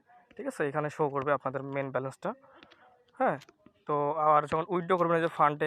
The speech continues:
ক্লিক করে এখানে এই যে উইথড্র আছে, উইথড্র করার সাথেই আপনাদের সেকেন্ডের মধ্যে এইভাবে চলে যাবে।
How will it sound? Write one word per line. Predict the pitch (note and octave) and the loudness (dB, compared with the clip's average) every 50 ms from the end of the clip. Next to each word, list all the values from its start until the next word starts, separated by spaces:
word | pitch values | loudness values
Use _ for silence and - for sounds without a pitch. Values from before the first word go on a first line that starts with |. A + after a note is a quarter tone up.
| D3+ - | -2 -2
ক্লিক | D#3 D3+ D3 - | -4 -8 -6 -2
করে | E3+ F#3 F#3 D#3 | 0 0 0 0
এখানে | C#3 D#3 D3+ D3 | 0 -2 -2 -2
এই | D3 D3+ | -2 -2
যে | D3 C#3+ | -2 -4
উইথড্র | C#3+ D3 D3 D#3 D3 D3 | -4 -2 0 0 0 0
আছে, | - D#3+ | 0 -4
উইথড্র | C#3+ C#3+ D3 D3+ E3 - | -6 -6 -6 -6 -2 0
করার | D#3+ D3+ D#3+ - | 2 2 2 2
সাথেই | - E3+ - C4 A#3 D3+ | -2 -6 -2 -2 -2 -2
আপনাদের | D#3 D3+ D3+ D#3+ D3+ D3+ - _ _ _ _ _ _ - | -2 -2 -4 -4 -4 -6 -10 _ _ _ _ _ _ -2
সেকেন্ডের | - E3 D#3 E3 D#3+ D#3 E3+ E3 D#3 | 0 0 0 0 0 0 0 0 -2
মধ্যে | D3+ D3+ E3 | -2 -2 -2
এইভাবে | F3+ D3+ D3 C#3+ C#3+ - | -2 -2 -2 -2 -4 -4
চলে | D#3 C3+ C3 A#2+ | -6 -6 -6 -6
যাবে। | A#2 A2 A2 | -10 -14 -16